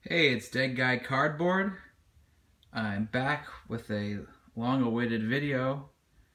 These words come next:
of my finally completed Tito six Johnny Clean back run. Um, this run or set consists of eleven different cards, each with a different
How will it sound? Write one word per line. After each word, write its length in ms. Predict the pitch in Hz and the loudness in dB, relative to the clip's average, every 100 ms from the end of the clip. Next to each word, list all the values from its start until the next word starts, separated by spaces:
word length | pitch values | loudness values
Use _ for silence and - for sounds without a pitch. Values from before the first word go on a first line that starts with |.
| _ _ _ _ - | _ _ _ _ -10
of 180 | 117 110 | -4 -2
my 220 | 104 110 | -2 -4
finally 500 | - 139 143 143 131 | 0 2 2 2 0
completed 680 | 120 117 131 139 120 110 - | 0 -2 -2 -2 -2 -2 -2
Tito 460 | 127 120 120 113 | -4 0 0 0
six 640 | - 117 110 - - - - - - - _ 110 | -2 -4 -4 -6 -14 -16 -18 -20 -20 -20 _ -2
Johnny 320 | 120 131 131 | 2 4 2
Clean 380 | - 127 117 104 | 0 2 2 2
back 340 | 110 120 - | 0 -2 -6
run. 400 | 101 87 67 - - - _ _ - _ _ _ - _ _ _ _ _ _ | -8 -8 -8 -12 -18 -20 _ _ -20 _ _ _ -20 _ _ _ _ _ _
Um, 380 | - - 90 87 - - | -12 -10 -10 -12 -14 -6
this 480 | 107 107 - - - - - 113 | -6 -4 -8 -10 -16 -20 -10 -4
run 260 | 113 113 | 0 0
or 100 | 107 | -2
set 360 | 104 - 113 - | -4 -2 -2 0
consists 440 | 120 - 113 - | -4 -2 -6 -2
of 160 | 104 101 | -4 -2
eleven 380 | 104 113 113 113 | -2 0 2 0
different 320 | 113 107 104 | 0 -4 -4
cards, 760 | 131 131 127 131 131 - - - _ _ - - - | 0 2 2 -2 -6 -12 -18 -20 _ _ -20 -16 -4
each 240 | 117 110 | -4 -4
with 100 | 107 | -4
a 60 | 107 | -2
different 600 | 113 113 104 104 - | -2 -2 -4 -6 -12